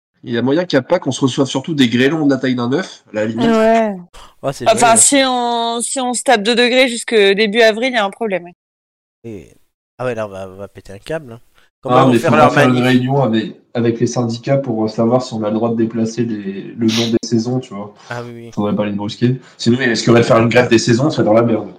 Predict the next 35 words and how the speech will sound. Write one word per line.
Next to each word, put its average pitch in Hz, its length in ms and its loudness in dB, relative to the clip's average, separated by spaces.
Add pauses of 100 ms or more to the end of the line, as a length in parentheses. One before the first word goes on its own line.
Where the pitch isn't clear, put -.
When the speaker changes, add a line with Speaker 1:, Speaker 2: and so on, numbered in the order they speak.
(120)
Speaker 3:
Eh, 123 80 -6
mais 131 100 -8
à 117 60 -2
moins 127 180 -6
deux, 127 160 -8
je 160 60 -10
sais - 80 -8
pas 139 80 -8
s'ils - 180 -16
vont 113 80 -18
faire 110 160 -12
beaucoup 107 200 -20
de 101 40 -20
manif. 110 140 -20 (1400)
Speaker 2:
Ouais, 285 100 -6
Speaker 1:
Ah, 269 120 4
bah, - 20 -
Speaker 2:
c'est - 80 0
Speaker 1:
tu 339 80 -2
sais, 285 80 2 (100)
Speaker 2:
vrai. - 20 0
Speaker 1:
l'alcool, 127 320 0
ça - 160 -4
réchauffe, 107 400 -2
hein. - 80 -8
Speaker 3:
Ils 180 80 -4
seront 180 200 -4
capables 185 320 0
d'inventer 160 280 -2
la 135 120 2
télémanif. 175 720 0 (240)
Ils 143 100 -12
font 156 200 -2
un 151 180 4
Zoom 190 340 -10